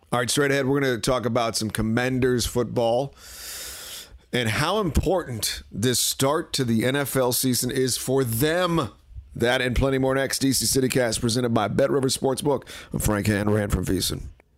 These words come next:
Baseball is here, and BetRivers has a special offer for you every Saturday throughout the season.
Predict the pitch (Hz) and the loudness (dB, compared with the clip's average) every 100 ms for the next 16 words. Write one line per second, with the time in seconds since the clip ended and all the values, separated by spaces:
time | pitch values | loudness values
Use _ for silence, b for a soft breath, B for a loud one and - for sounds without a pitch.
0 | - 185 185 185 180 175 160 170 185 175 | -4 -2 -2 -2 0 0 0 0 0 0
1 | 135 139 139 123 156 143 156 156 143 147 | -2 -2 -2 0 -2 0 0 2 0 0
2 | 147 127 - 165 143 156 151 147 143 143 | 0 -2 -2 -2 0 0 2 0 0 -2
3 | - 127 139 160 156 139 147 151 147 - | -2 0 2 0 0 -2 -2 -2 -2 0
4 | 151 147 147 151 143 127 147 143 123 - | 0 0 0 0 0 0 0 0 -2 0
5 | 165 135 120 | 0 0 -4